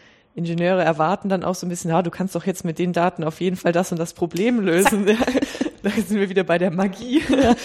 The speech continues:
Speaker 1: Ähm, und dann muss man oft sagen, „Ja, äh, puh, nee, das sind eigentlich gar nicht die richtigen Daten für deine Frage.“ Also das ist auch so mit, mit so einem Autobeispiel, das ist manchmal so, da möchte dann der Ingenieur wissen, was ist denn das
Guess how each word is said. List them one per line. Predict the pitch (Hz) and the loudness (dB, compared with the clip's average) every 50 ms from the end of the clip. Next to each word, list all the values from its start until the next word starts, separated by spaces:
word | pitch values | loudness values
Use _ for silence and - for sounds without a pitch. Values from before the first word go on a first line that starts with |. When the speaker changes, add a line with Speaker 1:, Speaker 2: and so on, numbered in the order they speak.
| - - 381 - - - - - _ _ | -6 -8 -6 -6 -8 -8 -10 -18 _ _
Speaker 1:
Ähm, | 185 180 175 175 175 180 180 180 - - _ | -2 0 0 0 0 -2 -4 -6 -8 -8 _
und | 180 185 185 180 - | -2 -2 -2 0 2
dann | 185 180 175 | 2 2 2
muss | 190 208 - | 0 -2 -2
man | 202 180 151 | -2 0 0
oft | 196 190 - | 0 -2 0
sagen, | - 185 185 190 185 175 | 0 0 0 2 0 -2
„Ja, | 156 165 175 165 185 180 180 | -4 -4 -2 -2 -2 -4 -4
äh, | - - 185 175 175 185 - - - | -4 -4 -4 -4 -6 -8 -14 -12 -4
puh, | 277 285 262 196 - - - - - - - - - - _ _ | 0 2 2 2 0 -4 -14 -20 -20 -20 -20 -20 -20 -20 _ _
nee, | - 196 240 | -2 -2 0
das | 196 165 175 - | 2 0 0 0
sind | 196 - - | -2 -2 -2
eigentlich | - 165 180 - - | -2 -2 -2 -2 -4
gar | 160 | -4
nicht | 156 165 - - | -4 -4 -4 -4
die | 156 | -4
richtigen | 151 - - - - 277 240 214 208 | -4 -4 -6 -6 -4 -4 -2 0 2
Daten | 175 170 175 170 175 180 185 | 4 4 4 2 0 -2 -8
für | - - 156 156 | -6 -6 -4 -4
deine | 165 151 156 160 180 | -2 -2 -2 -4 -6
Frage.“ | - - - - 160 185 220 226 190 160 | -8 -6 -4 -2 0 0 0 0 0 0
Also | 156 160 165 - 160 170 165 - - _ _ _ _ _ _ _ _ | -2 -2 -4 -4 -4 -4 -6 -6 -8 _ _ _ _ _ _ _ _
das | - 175 170 - - | -4 -4 -4 -2 0
ist | 170 | 2
auch | 156 160 165 | 2 2 2
so | - 165 160 156 | 0 -4 -4 -4
mit, | 165 165 156 - _ _ - | -4 -4 -6 -6 _ _ -6
mit | 160 160 156 - | -6 -6 -6 -4
so | - 156 | -4 -4
einem | 147 147 | -4 -2
Autobeispiel, | - 139 151 185 202 - 190 165 160 156 160 - - - 165 160 156 | 0 0 0 0 0 -2 -4 -2 0 -2 -2 -4 -2 -2 -2 0 0
das | 160 165 170 | 0 -4 -4
ist | 180 - - - | -8 -12 -6 -4
manchmal | 160 170 - - 165 165 | -4 -4 -2 0 0 0
so, | 160 160 160 170 165 - - - - - - - | 2 2 0 0 0 -4 -12 -18 -20 -20 -10 -8
da | - 156 | -6 -4
möchte | 170 175 175 - 160 160 | -4 -4 -2 -4 0 0
dann | 175 165 175 | 2 2 4
der | 165 160 | 4 2
Ingenieur | 160 170 170 165 170 165 165 165 165 160 | 2 2 -2 -2 -2 0 2 0 0 0
wissen, | 170 170 - 165 | -4 -6 -2 -2
was | 170 170 - | -2 -2 -2
ist | - 165 - - | -4 -4 0 2
denn | 160 165 | 2 2
das | 156 160 165 - - - - | 2 0 -2 -2 -10 -12 -16